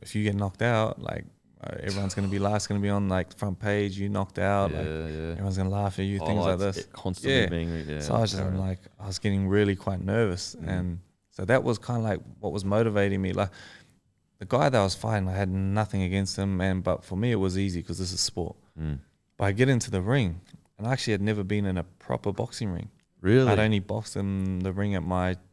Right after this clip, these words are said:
Speaker 1: um, at my training facility.
Speaker 2: Okay, and then was it smaller ring or a bigger ring?
Speaker 1: Uh, it was a little bit smaller.
Speaker 2: Yeah, okay.
Speaker 1: But the,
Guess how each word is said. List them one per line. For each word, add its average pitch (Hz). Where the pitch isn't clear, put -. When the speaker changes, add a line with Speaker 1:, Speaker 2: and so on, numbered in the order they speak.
Speaker 1:
um, 92
at 90
my 95
training 120
facility. -
Speaker 2:
Okay, 87
and 87
then 98
was 98
it 92
smaller 120
ring 151
or 107
a 92
bigger 107
ring? 131
Speaker 1:
Uh, 107
it -
was 110
a 104
little 127
bit 156
smaller. 135
Speaker 2:
Yeah, 92
okay. 90
Speaker 1:
But -
the, 101